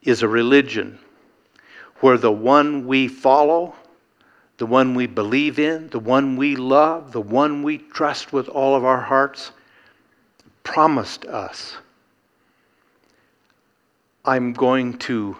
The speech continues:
return to this earth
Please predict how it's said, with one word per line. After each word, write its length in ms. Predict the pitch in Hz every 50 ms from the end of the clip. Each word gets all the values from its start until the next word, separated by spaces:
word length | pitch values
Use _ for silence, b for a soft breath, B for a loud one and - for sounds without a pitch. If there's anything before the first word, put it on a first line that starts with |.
| - _ _ _ _ _ _ _ _ _ _ _ _ _ _
return 800 | 110 110 110 - - - - 165 170 160 147 123 107 101 95 -
to 180 | - - 113
this 280 | 95 101 98 95 - - 135
earth 460 | - 113 95 87 90 - - - -